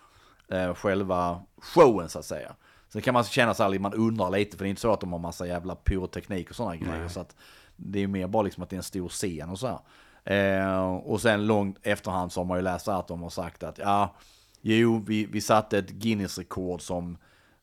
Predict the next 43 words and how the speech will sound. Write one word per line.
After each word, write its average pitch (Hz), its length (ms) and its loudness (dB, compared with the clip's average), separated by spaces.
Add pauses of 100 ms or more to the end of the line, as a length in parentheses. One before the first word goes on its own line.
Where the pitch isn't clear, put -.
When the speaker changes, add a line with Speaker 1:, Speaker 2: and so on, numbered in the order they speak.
Speaker 1:
den 92 500 -6
enskilda 98 580 -2
då 95 180 0
bandet 87 640 -2
eller 87 140 -2
artisten 90 420 -6
som 90 160 -8
fått - 180 -8
mest 98 340 -4
betalt 95 460 2
för 92 220 -4
ett, 87 180 -6
för 87 160 -4
ett 82 80 -6
framträdande. 87 680 -4 (480)
Men, 90 480 -2
eh, 87 520 -4 (180)
de, 101 340 -6
liksom, 101 220 -4
när 101 100 0
allting 107 420 2
var 98 200 4
avbetalt 95 720 4
och 104 60 4
allting 95 280 0
skit 90 280 -4
där, 87 120 -4
så 85 100 -12
f-, - 280 -20
liksom 85 200 -12
fanns 85 220 -6
det 92 80 -12
inga 90 140 -8
pengar 82 320 -12
kvar. 71 320 -10
Så 73 140 -14
att - 160 -18 (380)
det - 80 -12
var 85 100 -4
inte 87 120 -8
så 87 120 -6
att 78 100 -8
de 80 220 -10